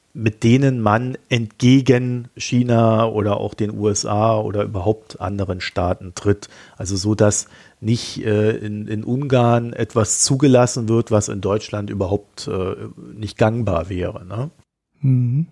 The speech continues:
Speaker 1: Man sieht das, es ist völlig klar, in welche Richtung das geht. Es passiert sehr viel im Digitalen. Also die E U hat diese, ähm, D S G V O, die ja auch in Deutschland sehr stark kritisiert wurde, nimmt sie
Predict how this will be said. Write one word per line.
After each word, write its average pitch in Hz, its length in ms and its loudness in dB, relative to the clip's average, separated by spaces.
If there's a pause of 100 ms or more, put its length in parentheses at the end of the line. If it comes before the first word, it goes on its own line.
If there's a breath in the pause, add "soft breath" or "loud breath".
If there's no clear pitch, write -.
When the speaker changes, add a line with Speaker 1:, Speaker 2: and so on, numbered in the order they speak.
Speaker 1:
Man 120 180 2
sieht 139 280 -2
das, 226 280 -2
es 156 160 -8
ist - 140 -6
völlig 151 320 0
klar, 127 260 2
in 143 120 -4
welche 113 340 0
Richtung 143 420 -4
das - 280 -10
geht. 196 380 -4 (440 loud breath)
Es - 100 -12
passiert 131 400 2
sehr 123 220 4
viel 170 340 -2
im 135 200 -8
Digitalen. 117 720 2
Also 123 180 -2
die 117 280 0
E 120 40 -2
U 135 420 0
hat 120 220 2
diese, 107 560 2
ähm, 104 240 -4
D 110 200 2
S 113 180 0
G 107 100 2
V 101 240 -2
O, 131 340 2
die 123 120 -2
ja 113 120 2
auch 107 240 -4
in 110 100 -10
Deutschland 110 360 -4
sehr 110 140 -2
stark - 240 -4
kritisiert 101 640 0
wurde, 120 340 4 (340 loud breath)
nimmt 135 460 0 (180)
sie 127 300 2